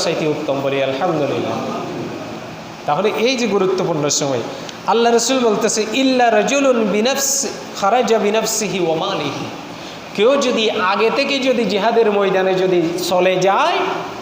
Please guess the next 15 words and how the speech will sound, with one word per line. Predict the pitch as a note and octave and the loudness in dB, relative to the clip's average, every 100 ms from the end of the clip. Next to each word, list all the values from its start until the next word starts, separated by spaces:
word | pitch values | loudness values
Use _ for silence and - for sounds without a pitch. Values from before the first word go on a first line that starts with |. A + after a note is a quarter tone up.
| - - - - - | -14 -14 -14 -8 -2
তবে | G#3 C#4+ G#3+ F#3+ F#3 - | 4 4 4 2 0 -2
সে | - A3+ | 0 0
জিহাদ | F#3 F3+ A3 A3+ C#4+ C#4+ | 2 0 0 0 0 0
শেষ | - C4 C4+ C4+ | 0 0 0 0
করে | B3+ A#3 D4+ | 2 6 6
আসবে। | D4+ - F#3 E3+ D3+ - - - - - - - - - - - - | 4 0 0 -2 -2 -6 -10 -12 -14 -14 -16 -14 -16 -16 -16 -8 -2
কিন্তু | A#3 A3+ | 0 2
এখানে | G3+ A3+ G#3+ | 2 2 2
হাদিস | F3 A3 C4 G#3+ | 2 0 0 0
দ্বারা | A3+ G#3+ | 2 2
বুঝাইতে | F#3+ F#3+ A#3+ A3+ | 2 2 2 2
চাচ্ছে, | G3+ - C4 B3 | 0 0 0 0
জিলহজ | E3 G3 G3+ G3+ A3+ G#3+ | 2 2 2 2 2 2
মাসের | G#3+ G#3 G3 F3+ | 2 2 0 2
দশ | F3+ F3 | 2 2